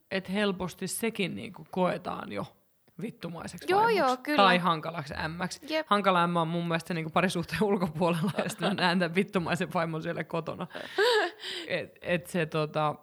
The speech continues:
Speaker 1: mutta toi oli tosi hyvä toi sun, miten sä määrittelit sitä, että et mieti hetki, että mitä tässä oikeasti tapahtui,
Speaker 2: Mm.
Speaker 1: eikä vaan reaktiivisesti ota sitä, mitä tapahtui.
Speaker 2: Joo, jep,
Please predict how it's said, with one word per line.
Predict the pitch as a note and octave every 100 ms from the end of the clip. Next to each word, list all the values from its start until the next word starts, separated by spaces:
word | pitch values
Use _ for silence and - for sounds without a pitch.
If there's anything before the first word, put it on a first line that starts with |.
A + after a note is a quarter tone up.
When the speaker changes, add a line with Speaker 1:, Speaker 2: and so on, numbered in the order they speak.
| _
Speaker 1:
mutta | F3+ F#3+ F#3+
toi | E3+ F3 E3
oli | D#3+
tosi | D#3+ F3+ F3
hyvä | D#3+ D3+ D3
toi | D3 D#3
sun, | E3
miten | D3+ D3 D3
sä | D3
määrittelit | F3 G3 G3+ G3 - F3 F3
sitä, | F3+ F#3 G#2+
että | A3 - - - _ _ _ _ _ _ _
et | - - _ -
mieti | F2 E3+ - D#3+
hetki, | - -
että | G2 -
mitä | F#2+ F2
tässä | - - F2+
oikeasti | D#3+ E3+ E3+
tapahtui, | - D#3 F3 D3+ F3+
Speaker 2:
Mm. | D3+ - A#3
Speaker 1:
eikä | E3+ D#3+ D#3+
vaan | D#3+
reaktiivisesti | E3+ F3 E3 - - D3+ C#3+ D#3 D3 - -
ota | D#3 D#3+
sitä, | D#3+ - D3+
mitä | C#3+ - D#3
tapahtui. | - - G3 - G3
Speaker 2:
Joo, | B3+ C4 A3+
jep, | G#3 G3+